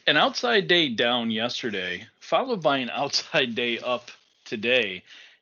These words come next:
And, I mean, it was it basically just setting the bear trap and, and letting it spring on, on some of these guys that thought that, that, that move off of yesterday's, uh, yesterday's highs, that was it. That was the top of the market.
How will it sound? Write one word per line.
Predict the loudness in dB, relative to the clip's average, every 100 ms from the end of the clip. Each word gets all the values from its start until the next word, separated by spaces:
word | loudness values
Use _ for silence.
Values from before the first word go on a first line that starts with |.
| _
And, | 2 2 0
I | -2
mean, | -2 -2 -4
it | -10
was | -4 -4 -2
it | 2
basically | 2 0 -6
just | -6 -4
setting | 0 0 0
the | -4
bear | -6 -8
trap | -6 -4 -2 -4 -6
and, | -10 -8 -10 -12 -10
and | -8 -4
letting | -4 -6
it | -12
spring | -10 -6 -4
on, | -4 -4 -6
on | -6 -6 -6
some | -4 -2
of | 0
these | 0 0
guys | 0 0 -4
that | -8 -4
thought | -4 -2
that, | -6
that, | -4 -4 -6 -16 -16 -10 -2
that | 0 2
move | 2 2 4
off | 4 4
of | 0 0
yesterday's, | 0 0 0 2 2 2 -2 -6 -10 -20 -20 -2
uh, | 0 2 0
yesterday's | 0 0 -2 -4 -4
highs, | -2 0 2 0 -4 -6 2
that | 4 2
was | 0
it. | 0 -2 -2
That | -2 -2
was | -2 -10
the | -8
top | 0 0 -2
of |
the | -4
market. | -4 -4 -4 -4